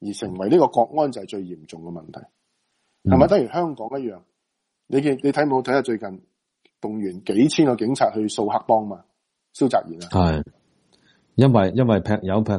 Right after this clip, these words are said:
Speaker 2: 到落去差館啊嘛。
Speaker 1: 揸架車撞
Speaker 2: 嗰個乜嘢？
Speaker 1: 葵，葵，葵涌警署求助，其實係。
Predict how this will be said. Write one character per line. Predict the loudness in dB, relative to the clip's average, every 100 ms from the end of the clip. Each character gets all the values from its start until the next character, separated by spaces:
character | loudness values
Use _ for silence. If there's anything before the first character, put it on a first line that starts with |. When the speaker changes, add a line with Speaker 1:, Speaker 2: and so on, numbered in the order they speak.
| -4
Speaker 2:
到 | -4
落 | -4 -4
去 |
差 | -2 0
館 | 0 -2 -4
啊 | -2
嘛。 | -2 -2 -2 -2 -2 -4 -6 -8 _ _ _ _ _ _ _ _ _ _ _ _ _ _ _ _ _ _ _ _ _ _ 2
Speaker 1:
揸 | 4
架 | 6 6
車 | 4
撞 | 2 0
Speaker 2:
嗰 | -2 -2
個 | -2
乜 | -4 -6
嘢？ |
Speaker 1:
葵， | -10 -20
葵， | _ _ _ -12
葵 | -6
涌 | 0 0
警 | 0 -2
署 | 0 -2
求 | -2 -8
助， | -8 -6 -8
其 | -10
實 | -8 -6
係。 | -6 -8